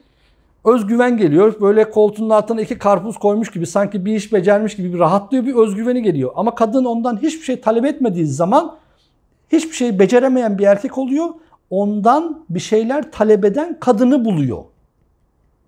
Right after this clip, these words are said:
O yüzden kadınların erkekleri biraz tabiri caizse gazlaması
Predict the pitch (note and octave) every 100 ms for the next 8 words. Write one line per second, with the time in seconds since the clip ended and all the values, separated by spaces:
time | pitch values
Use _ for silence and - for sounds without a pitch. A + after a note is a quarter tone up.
0 | _ _ _ _ F#3+ C#4 A#3 A3+ C#4 C4+
1 | G3+ A3 G#3+ G#3+ B3 D#4+ - _ _ D#3+
2 | F#3 - A3 G#3 F#3+ F#3+ C#4 C#4+ _ _
3 | - F3+ G#3 G#3 F#3+ F#3+ G3+ G3 F3 -
4 | C3 C3+ C#3+ D3+ F3 F3 - C4 D4